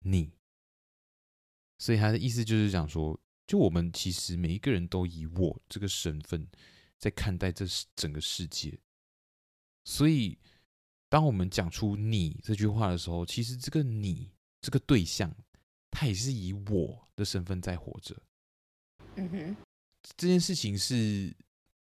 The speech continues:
Speaker 1: 我觉得如果你只有同情心，你没有同理心，你是没有办法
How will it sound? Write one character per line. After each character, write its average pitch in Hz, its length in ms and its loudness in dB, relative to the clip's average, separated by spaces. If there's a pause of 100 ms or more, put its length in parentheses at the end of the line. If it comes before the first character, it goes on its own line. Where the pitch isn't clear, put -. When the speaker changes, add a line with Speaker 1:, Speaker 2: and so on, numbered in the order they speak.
Speaker 1:
我 107 80 0
觉 98 80 4
得 139 80 8
如 120 80 4
果 113 100 2
你 87 220 0
只 - 260 -2
有 98 160 2
同 85 360 -4
情 85 320 -2
心， 85 280 -2
你 82 80 -2
没 87 120 -2
有 90 80 -2
同 90 240 -4
理 80 100 -6
心， 85 180 -10
你 78 60 -6
是 87 100 -6
没 87 120 -4
有 78 80 -4
办 90 160 -4
法 80 120 -10